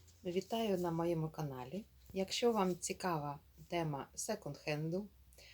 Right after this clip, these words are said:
е, якісних речей, м, та можливість їх придбати не за всі гроші світу,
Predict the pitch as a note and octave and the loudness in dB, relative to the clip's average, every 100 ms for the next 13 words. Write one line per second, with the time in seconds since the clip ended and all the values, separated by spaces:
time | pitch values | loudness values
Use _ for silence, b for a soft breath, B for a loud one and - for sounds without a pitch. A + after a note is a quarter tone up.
0 | B B - - D3 C#3 - - - - | B B -10 -4 -4 -4 -8 -16 -16 -2
1 | F3+ G3 F#3 D#3 - D#3+ - D#3+ - D#3 | 2 2 0 -8 -6 -4 -2 -2 -2 -2
2 | D3+ F#3+ - - b b b b - - | -2 -4 -8 -20 b b b b -20 -12
3 | D#3 D3 C#3+ C#3 C#3 _ - - - - | -8 -8 -8 -10 -14 _ -20 -20 -20 -20
4 | - - - - D#3+ D#3+ - - D#3 F3+ | -20 -20 -4 0 2 0 -4 -10 -2 0
5 | G3 F#3+ E3 D#3+ - E3 D3+ - D#3 C#3 | 2 2 2 -2 -4 -6 -8 -6 -8 -4
6 | C3+ C3 - B2+ - D#3 D3 D3 - D#3 | -4 -4 -6 -12 -6 -4 -2 0 0 0
7 | C3+ C3+ C#3 - C#3 - - b b b | -2 -2 -2 -4 -8 -12 -20 b b b
8 | - - D3 - D4+ | -2 0 -2 -2 -2